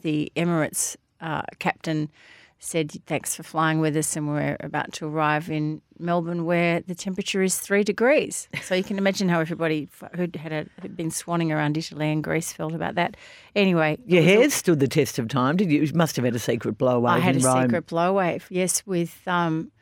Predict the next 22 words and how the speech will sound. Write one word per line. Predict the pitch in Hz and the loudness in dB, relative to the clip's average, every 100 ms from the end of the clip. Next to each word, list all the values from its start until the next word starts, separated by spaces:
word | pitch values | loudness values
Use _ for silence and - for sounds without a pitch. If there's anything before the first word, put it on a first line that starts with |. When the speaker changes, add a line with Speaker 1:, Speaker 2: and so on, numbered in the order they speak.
| _ - _ - | _ -20 _ -6
Speaker 1:
with | 185 175 - | -2 -2 -6
Chris, | - 196 - - - _ - 208 190 - _ | -4 0 0 -2 -12 _ -14 -12 -14 -18 _
uh, | 190 175 170 - _ _ | 0 0 0 -6 _ _
Chris, | - 240 - - _ _ _ _ | -12 -6 -6 -8 _ _ _ _
Chris, | - 262 - _ - - | -4 -2 -2 _ -20 -2
Christoffel, | 247 - 254 254 - 165 | 0 2 4 2 2 0
I | 147 | 2
think, | 156 180 - 208 | 2 0 0 -2
'cause | 208 | 0
I | 226 | -2
kept | 233 | -2
thinking | - 226 185 | 0 2 4
his | 185 - 202 196 | 2 0 0 4
name | 196 208 | 4 6
is | 190 | 4
the | 175 | 0
same | 170 - 165 165 | -4 0 2 4
as | 160 | 2
that | 170 - | 0 -2
very | 180 170 175 | 0 0 0
expensive | - - - 170 - 170 160 | -2 -6 -2 -2 0 -4 -6
cutlery | - 262 - 180 151 - | -4 -6 -2 0 0 -2